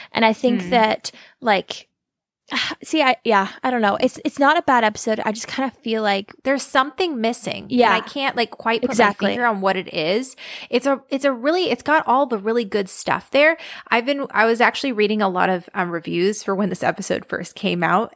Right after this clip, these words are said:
Speaker 2: and a lot of the critics said the same thing.
Speaker 1: Oh, no way.
Speaker 2: Yeah, they were saying how the last two episodes, Lie to Me and Halloween, were such phenomenal
Speaker 1: Yeah.
Speaker 2: episodes. They just knocked it out of the park.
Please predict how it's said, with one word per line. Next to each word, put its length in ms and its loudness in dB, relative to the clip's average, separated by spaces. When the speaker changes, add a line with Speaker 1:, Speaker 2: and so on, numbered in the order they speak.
Speaker 2:
and 280 0
a 100 4
lot 240 4
of 180 0
the 160 2
critics 520 -4
said 320 -2
the 60 -8
same 280 -10
thing. 440 -8
Speaker 1:
Oh, 120 4
no 200 2
way. 320 2
Speaker 2:
Yeah, 200 4
they 100 4
were 120 4
saying 260 -2
how 400 2
the 100 2
last 340 2
two 220 0
episodes, 500 0
Lie 240 4
to 120 0
Me 100 -4
and 100 0
Halloween, 540 0
were 140 -2
such 420 -2
phenomenal 680 0
Speaker 1:
Yeah. 100 -2
Speaker 2:
episodes. 600 0
They 260 2
just 180 -8
knocked 380 0
it 100 -4
out 120 2
of 40 -6
the 60 -6
park. 260 -2